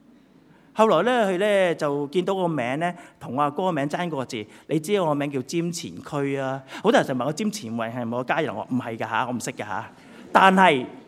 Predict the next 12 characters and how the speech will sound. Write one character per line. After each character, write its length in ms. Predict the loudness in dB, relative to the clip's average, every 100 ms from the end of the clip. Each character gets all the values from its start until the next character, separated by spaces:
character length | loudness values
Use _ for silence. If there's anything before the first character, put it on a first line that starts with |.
| -20 _
我 100 | 2
阿 140 | 4 4
哥 160 | 4 6
個 60 | 6
名 180 | 2 -2
叫 100 | -6
詹 320 | -2 -2 -2
前 300 | -6 -10 -8
進， 280 | -6 -8 -10 -20 _ _ _ -20 _ _ -20 -20 -20 -20 -20 -18 -14 4
爭 220 | 8 10
個 140 | 8
字。 160 | 4